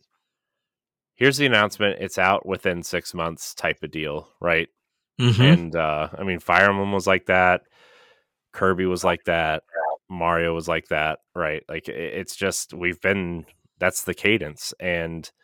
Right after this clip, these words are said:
Speaker 1: as fans of these other consoles, like, if, if I were to pick one of the other consoles to be, like, quote unquote, the fan of, it would be, I mean, the, the Xbox is my console of choice. Uh,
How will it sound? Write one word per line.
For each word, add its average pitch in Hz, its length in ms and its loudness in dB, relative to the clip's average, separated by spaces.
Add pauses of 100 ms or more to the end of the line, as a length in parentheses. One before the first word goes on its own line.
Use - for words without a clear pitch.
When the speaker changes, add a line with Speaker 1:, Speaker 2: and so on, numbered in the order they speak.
(720)
Speaker 1:
as 104 200 0
fans 107 360 6
of 98 80 0
these 95 180 -2
other 90 300 2
consoles, 92 680 -4
like, 90 260 -4
if, - 240 -14 (120)
if 95 160 -12 (640)
I 101 160 4
were 104 100 4
to 95 60 -4
pick - 280 -10
one 98 120 0
of 90 80 -2
the 85 120 -2
other 85 160 -4
consoles 87 500 -6
to 76 60 -18
be, 80 280 -8 (300)
like, 78 240 -12
quote 98 220 -2
unquote, 90 400 -6
the 98 340 2
fan 101 400 2
of, 80 300 -8
it 95 60 -6
would 87 180 -10
be, 85 260 -8
I 98 60 -2
mean, 85 180 -6
the, 80 80 -8 (200)
the 87 100 -8
Xbox 87 580 -4
is 78 240 -12
my 78 160 -8
console 80 420 -10
of - 60 -20
choice. - 480 -4 (1300)
Uh, 87 440 0